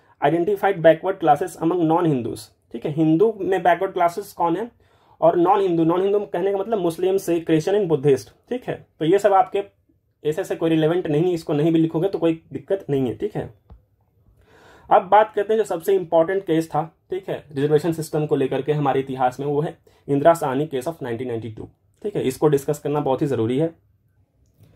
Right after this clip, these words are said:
जब मंडल कमीशन का जो रिपोर्ट था ट्वेंटी सेवन, ट्वेंटी सेवन percent reservation को लेकर के, तो उस,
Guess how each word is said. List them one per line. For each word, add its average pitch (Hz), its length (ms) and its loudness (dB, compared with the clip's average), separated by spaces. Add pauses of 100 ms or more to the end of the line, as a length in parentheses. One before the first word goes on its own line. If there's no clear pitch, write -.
(580)
जब 180 100 2
मंडल 190 360 2
कमीशन 196 400 0
का 208 80 -2
जो 196 80 2
रिपोर्ट 180 360 0
था 190 40 -4
ट्वेंटी 160 300 -2
सेवन, 165 300 0
ट्वेंटी 156 460 -4
सेवन 156 200 -2
percent 147 280 -2
reservation 135 400 -2
को 135 120 -4
लेकर 113 260 -2
के, - 120 -14 (400)
तो 202 80 -6
उस, - 300 -2